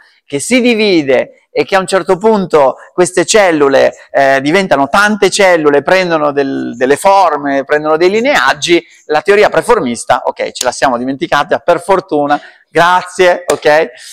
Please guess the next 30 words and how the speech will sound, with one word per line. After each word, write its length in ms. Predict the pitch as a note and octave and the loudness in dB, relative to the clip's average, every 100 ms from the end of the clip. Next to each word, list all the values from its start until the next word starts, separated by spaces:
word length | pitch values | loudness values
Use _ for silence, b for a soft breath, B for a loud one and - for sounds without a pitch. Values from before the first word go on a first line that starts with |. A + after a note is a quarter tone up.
| B B | B B
<clears throat> 600 | - F3 E3 B2 F#2+ _ _ _ _ _ _ - - | -2 0 -2 -4 -8 _ _ _ _ _ _ -20 -4
E, 300 | F3+ F#3 E3+ | 0 2 2
e 400 | D#3 D3+ D3+ B3 | 0 -2 0 0
in 60 | |
effetti 560 | F#4+ - G3+ F#3+ C4 C4 B | 0 0 -2 0 -2 -2 B
il 140 | - G#3 | -8 -8
signor 420 | C#4+ E4 D#4 G#3+ | -2 0 0 0
Pander, 800 | C4+ G#3 C3+ B2 C3 G3 A3 _ _ | -2 0 -2 0 0 0 -8 _ _
queste 260 | - G#3 A3+ | -4 -2 -2
erano 140 | E3 | -4
solo 280 | - B3 A3+ | -2 -2 -2
istologia, 760 | G3+ - G#3+ F#3+ D3 B2+ G#2 - _ _ | -6 -4 -2 -2 -4 -8 -8 -10 _ _
hanno 180 | F3 F3+ | -6 -4
inventato 560 | E3 D#3+ G#3 G#3+ G3+ | -4 -2 -2 0 2
i 100 | G3 | 2
coloranti 460 | E3 E3+ E3 E3 D#3+ | 2 2 2 -2 -8
f-, 400 | - _ - - - | -12 _ -20 -20 -10
istologici, 800 | E3+ - B2+ A#2 B2 F3 C4 C#4 B - | -8 -2 2 2 0 -4 -6 -8 B -6
facciamo 460 | F#3 - C#4+ B3 | -4 0 0 2
le 100 | F3 | 0
fette, 640 | - A#2+ B2+ A3+ A#3+ - - | 0 -4 -2 -2 -2 -4 -2
coloriamo 480 | B3+ C4+ D4+ D4 | 0 2 2 2
le 140 | G3+ F3 | 0 0
cellule, 600 | D3+ G#2 C3 F#3+ C4 D4 B B | -2 -4 0 2 2 0 B B
prendiamo 380 | C4 D4 D#4+ C#4+ | -2 0 2 2
un 80 | B3 | 0
embrione 340 | A3+ A3 F3+ | 2 2 2
a 20 | |
diversi 400 | F3 G3+ A#3 A#3 | 0 0 0 -2
stadi 480 | - - - C#3+ B3+ | -4 -2 -2 -2 -4